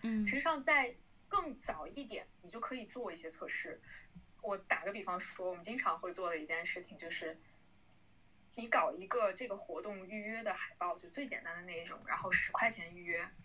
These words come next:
Speaker 2: 然后你说你要访谈个谁，然后五十分钟，你看多少人付费。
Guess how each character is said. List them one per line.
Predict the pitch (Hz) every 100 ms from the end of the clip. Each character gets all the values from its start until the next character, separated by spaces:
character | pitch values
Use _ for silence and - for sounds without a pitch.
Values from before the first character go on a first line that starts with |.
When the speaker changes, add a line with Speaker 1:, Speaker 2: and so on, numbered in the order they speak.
| - - -
Speaker 2:
然 | 196
后 | 214
你 | 185
说 | - 196
你 |
要 | 175 -
访 | -
谈 | - -
个 | 139
谁， | - - - - -
然 | 175
后 | 185
五 | 185
十 | - -
分 | 208
钟， | 190 185 185
你 |
看 | 175 233
多 | 233
少 | 208
人 | - 185
付 | - 220
费。 | 254 -